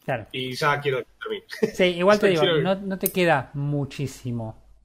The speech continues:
Speaker 1: Te queda bastante poco. Eh, y lo que te queda, no sé si es, no es lo mejor por ahí en cuanto a la jugabilidad,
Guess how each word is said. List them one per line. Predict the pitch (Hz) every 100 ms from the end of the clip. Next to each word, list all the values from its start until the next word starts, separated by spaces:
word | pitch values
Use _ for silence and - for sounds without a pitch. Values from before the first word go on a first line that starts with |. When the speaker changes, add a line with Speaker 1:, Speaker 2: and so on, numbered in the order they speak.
| - _
Speaker 1:
Te | -
queda | 139 147 139 123
bastante | 120 - 147 139 139 - _ _
poco. | - 127 - 139 170 - _ _ _ _ _
Eh, | 143 120 113 110 110 -
y | 156 147
lo | 143
que | 131 135
te | - 135
queda, | - 170 175 175 170 - _ - - _ _ _ _ _ _ _ _ _
no | 165 202
sé | 202 240
si | 247
es, | 247 208
no | 202
es | 214
lo | 269
mejor | 214 147 208 214
por | 202
ahí | 185 202 202
en | 156
cuanto | 151 147 143 139
a | 135
la | 135 135 127 123
jugabilidad, | - 139 131 127 135 156 190 220